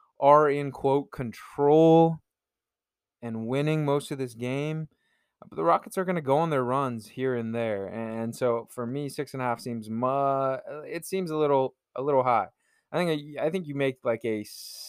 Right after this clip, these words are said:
seven-ish, six and a. I'd probably put it on a neutral court, six and a half, seven. If you're being safe, seven. And even if it's seven, then that's four. So I'm actually looking at the Rockets. I, I am. I think they make some sense today. Um,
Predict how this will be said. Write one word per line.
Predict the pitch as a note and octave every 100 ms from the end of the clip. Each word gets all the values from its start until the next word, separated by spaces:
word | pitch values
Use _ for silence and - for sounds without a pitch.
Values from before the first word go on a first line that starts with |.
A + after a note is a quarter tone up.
| - - - - -
seven-ish, | A#2 A#2+ C3 C#3 D#3+ F3+ F#3+ F#3+ G3 G3+ G#3 A3 - - - _ _ _ _ _
six | - F3 -
and | D3+
a. | A#2 - _ -
I'd | G#3+
probably | B3 F#3+ C#3+
put | C3 D3+
it | D3
on | C#3
a | B2+
neutral | C3 C3+ C3+
court, | - C3+ -
six | - C#3
and | C3+
a | A#2+
half, | G#2
seven. | - G2+ D#2+ - _ _ _ _ _
If | B2+
you're | C#3+
being | D3+ F3
safe, | D3 C3+ B2
seven. | - G#2+ E2+
And | G2 C3+
even | D3 E3+
if | D#3+
it's | A#2+
seven, | C3+ C3 D#3+
then | G#3 - _ _ _ _ B2+
that's | -
four. | C3 G#2
So | B2
I'm | A#2 F#3
actually | C4+ B3 D#3+
looking | C#3 C3+ C3
at | A#2
the |
Rockets. | G#2 G#2 F2+ - - - _ _ _ -
I, | G2+
I | C#2 G#2+ A2+
am. | G#2+ F#2+
I | G#2
think | - C#3+
they | C3 B2
make | A#2 A2+
some | - G2+
sense | - G#2+ G2+ -
today. | G2 F#2+ G2 G2 F#2+ - _ _ _ _
Um, | - G2+ G2+ F#2+ F#2 F#2